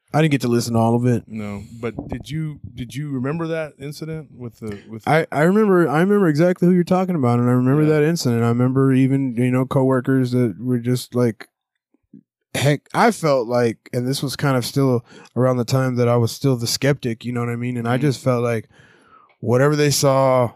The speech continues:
Speaker 1: they're really trying hard to convince me that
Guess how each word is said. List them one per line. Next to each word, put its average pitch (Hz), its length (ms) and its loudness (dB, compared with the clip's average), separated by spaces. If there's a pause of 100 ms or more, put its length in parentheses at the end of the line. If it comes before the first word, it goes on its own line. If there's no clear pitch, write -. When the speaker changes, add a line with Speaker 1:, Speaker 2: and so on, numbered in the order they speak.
(380)
Speaker 1:
they're 113 280 0
really 120 360 0
trying 113 380 -4
hard 107 380 -6
to 107 100 -10
convince 113 480 -6
me 104 320 -12 (340)
that 95 220 -4